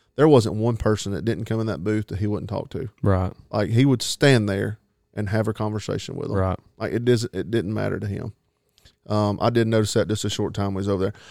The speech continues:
Speaker 1: I know what I was gonna say, that thought. Talking about people coming over to the booth, Terry West had made, had some turkey calls made from a guy that you know very well up here in Jasper, and he brought 'em over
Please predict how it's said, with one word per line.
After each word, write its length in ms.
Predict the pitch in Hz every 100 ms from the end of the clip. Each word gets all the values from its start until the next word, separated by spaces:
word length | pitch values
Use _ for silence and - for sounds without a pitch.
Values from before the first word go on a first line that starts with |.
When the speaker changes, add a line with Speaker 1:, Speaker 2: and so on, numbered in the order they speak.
| -
Speaker 1:
I 100 | 139
know 120 | 147
what 100 | 127
I 40 |
was 80 | 117
gonna 140 | 107 101
say, 240 | - 104
that 180 | 104 110
thought. 300 | 104 98 - _ _ _ _ _ _ _ _ -
Talking 220 | 131 123
about 180 | 127 127
people 180 | 113
coming 220 | 107 113 110
over 100 | 104
to 40 |
the 60 | 101
booth, 360 | 101 101 - - _ _ _ -
Terry 220 | 151 143
West 380 | 117 117 104 -
had 100 | 104
made, 340 | 107 110 107 - -
had 240 | 127 110
some 240 | - 101 -
turkey 280 | - 107 -
calls 280 | 107 101 98
made 280 | 104 104 -
from 140 | 98
a 40 |
guy 220 | 101 107 101
that 180 | 104
you 80 | 123
know 200 | 104 104
very 200 | 104 101
well 300 | 98 101 104
up 120 | 104 -
here 100 | 104
in 60 | 95
Jasper, 460 | 107 110 - 92 - _ _ _ _
and 300 | 110 107 104
he 80 | 107
brought 240 | 113 113 110
'em 100 | 110
over 260 | 107 104